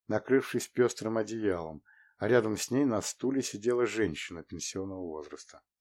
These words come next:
Это была Клавдия Петровна, как я поняла по обеспокоенному выражению лица.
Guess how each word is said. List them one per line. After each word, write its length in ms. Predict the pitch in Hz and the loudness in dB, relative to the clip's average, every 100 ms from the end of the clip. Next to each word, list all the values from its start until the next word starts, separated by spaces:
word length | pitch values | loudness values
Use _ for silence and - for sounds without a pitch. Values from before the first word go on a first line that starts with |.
| _ _ _ _ _ _ _ _ _ _ | _ _ _ _ _ _ _ _ _ _
Это 200 | - 160 | 2 4
была 220 | 139 139 | 6 6
Клавдия 420 | 139 127 104 92 | 8 6 6 2
Петровна, 600 | 87 95 120 156 147 135 - - | -2 -4 4 6 6 -2 -6 -8
как 200 | 101 104 | -4 -4
я 80 | |
поняла 400 | 92 92 95 113 | -4 -4 0 0
по 180 | 113 104 | 0 -2
обеспокоенному 840 | 95 90 - 87 - 98 101 101 92 | -2 -4 -6 -6 -4 -6 -4 -4 -6
выражению 540 | 87 87 82 87 85 | -6 -6 -8 -10 -8
лица. 440 | 87 90 - 69 | -10 -10 -12 -14